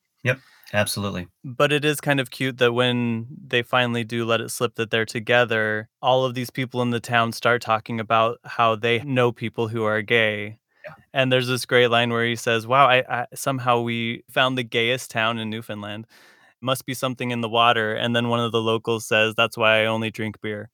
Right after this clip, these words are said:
Speaker 1: That's why I only drink the beer. It's, it's one of the funniest little sceneslets in the whole show. I love being in that scene.
Speaker 2: So
Speaker 1: It was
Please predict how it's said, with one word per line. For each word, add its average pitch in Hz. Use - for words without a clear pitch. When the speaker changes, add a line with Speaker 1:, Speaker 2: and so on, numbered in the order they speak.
Speaker 1:
That's 95
why 92
I -
only 107
drink -
the 101
beer. -
It's, 110
it's 139
one 139
of 135
the -
funniest 139
little 127
sceneslets 131
in 113
the 101
whole 101
show. 107
I 95
love 95
being 101
in 101
that 101
scene. 107
Speaker 2:
So 226
Speaker 1:
It 208
was 208